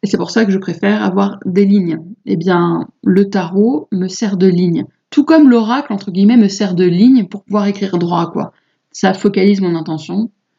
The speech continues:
Donc, c'est aidant de ce point de vue-là. C'est pour ça que j'appelle ça une sorte d'encre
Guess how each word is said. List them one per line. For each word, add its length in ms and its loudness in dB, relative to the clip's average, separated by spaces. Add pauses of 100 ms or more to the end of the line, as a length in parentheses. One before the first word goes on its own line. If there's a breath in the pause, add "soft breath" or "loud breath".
(440)
Donc, 240 2
c'est 600 -2
aidant 360 0
de 100 -6
ce 100 -16
point 140 -6
de 60 -6
vue-là. 300 -4 (260)
C'est 140 -8
pour 120 -2
ça 120 0
que 60 -4
j'appelle 260 -4
ça 160 -2
une 80 2
sorte 400 -12
d'encre 580 -2